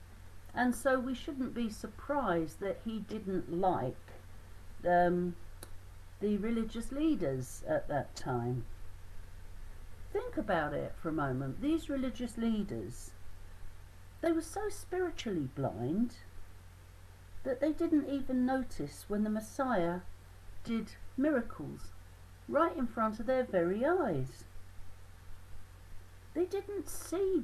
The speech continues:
Jesus as the Messiah, but they saw him as an interloper, an intruder, a troublemaker.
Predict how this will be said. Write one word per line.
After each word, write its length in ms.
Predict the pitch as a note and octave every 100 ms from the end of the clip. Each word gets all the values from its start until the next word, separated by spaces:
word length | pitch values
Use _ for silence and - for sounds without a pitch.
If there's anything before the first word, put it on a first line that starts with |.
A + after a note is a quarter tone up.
| -
Jesus 560 | F#3+ E3+ C#3+ C3 -
as 140 | C3+ -
the 100 | C3+
Messiah, 720 | C3+ B2 - B2+ A#2+ A2 B2 - - - - - - - - - - - - - - - - - -
but 160 | - C#4
they 140 | E4
saw 300 | D#4+ - E4
him 200 | C#4+ B3
as 160 | B3 B3
an 120 | D4
interloper, 800 | E4 E4+ - F3 C#3+ B2 - B2 B2 - - - - - -
an 140 | A3
intruder, 720 | B3 B3 - D4 B3 E3 C#3 -
a 60 |
troublemaker. 880 | G#3 - - A#3+ F3+ C#3+ A#2 - B2